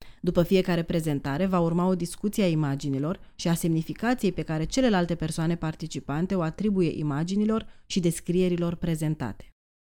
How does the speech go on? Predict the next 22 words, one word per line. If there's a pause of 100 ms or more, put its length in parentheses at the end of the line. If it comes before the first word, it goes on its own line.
(160)
Astfel,
problematizarea
individuală
a
tematicii
alese
de
comun
acord (280)
se
va
transforma
într-o
problematizare
colectivă, (220)
ce
va
contribui
la
conștientizarea
realităților
sociale